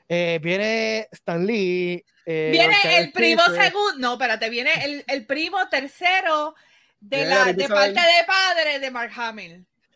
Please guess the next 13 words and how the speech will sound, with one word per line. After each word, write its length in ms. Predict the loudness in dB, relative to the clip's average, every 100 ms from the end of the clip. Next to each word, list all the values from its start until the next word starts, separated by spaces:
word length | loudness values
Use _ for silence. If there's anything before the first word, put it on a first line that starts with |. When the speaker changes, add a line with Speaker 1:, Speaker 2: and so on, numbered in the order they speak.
| _ _
Speaker 2:
De 100 | -4
Speaker 1:
Viene, 160 | 0 0
Speaker 2:
puertorriqueño. 720 | -2 -4 -4 -2 -2 0 -4
Speaker 1:
eh, 40 | -6 _
Marquito 540 | -6 -4 -4 -4 -2
Hamill 460 | -2 -2 0 2 2
viene. 300 | -2 -8 -10 -10 -10 -8
Speaker 2:
<laughs> 240 | -10 -8
Speaker 1:
Este, 480 | -10 -10 -10 -10 -10 -10 -10 -8 -10 -10 _ -18 -16 -12 -12 _ -20 -20 _ _
Speaker 3:
Marquito 680 | -8 -6 -6 -6 -8 -4 -2
Jamillo. 340 | 0 -2 -2
Speaker 1:
Marquito 480 | -2 -2 -2 -2 0
Hamill. 500 | -2 -2 -4 -6 -10